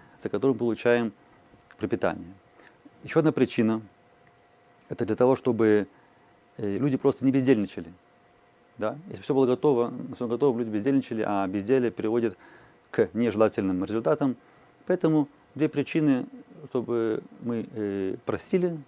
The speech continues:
были на связи с Творцом, с Ним общались, и чтобы мы не бездельничали.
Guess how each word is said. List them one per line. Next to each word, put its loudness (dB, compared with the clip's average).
были 2
на 0
связи 6
с -6
Творцом, -2
с -8
Ним 4
общались, -2
и -4
чтобы -8
мы -4
не -2
бездельничали. 0